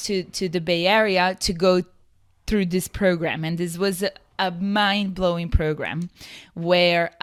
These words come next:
I learned how to use exponential technologies to solve climate change. That was the m-, the main reason of the program. And they kinda set you up to start businesses. So they, they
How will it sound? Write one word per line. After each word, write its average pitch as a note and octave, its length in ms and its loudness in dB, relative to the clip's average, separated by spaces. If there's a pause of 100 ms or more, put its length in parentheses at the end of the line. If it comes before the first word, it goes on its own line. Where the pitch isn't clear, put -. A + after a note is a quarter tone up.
(140)
I F3 200 2
learned E3+ 760 0
how F3 280 0
to F3 80 -2
use F#3 420 0
exponential E3+ 540 -2
technologies D#3+ 580 -2
to F3 100 -6
solve D#3+ 320 -4
climate E3+ 300 -2
change. - 280 -8
That E3 140 0
was E3+ 220 0
the F3+ 100 -8
m-, F3+ 380 -4
the E3 160 -6
main F3+ 320 -2
reason D#3+ 300 -4
of D#3 80 -8
the D#3 80 -6
program. G3+ 440 0
And A#3 140 0
they G#3+ 100 2
kinda G#3 460 -2 (320)
set - 400 0
you F#3 400 -2
up F3 320 4 (360)
to G3 160 -4
start F3 540 -2
businesses. - 600 -6 (280)
So F3 500 2
they, F3 560 -2 (500)
they F3 340 -4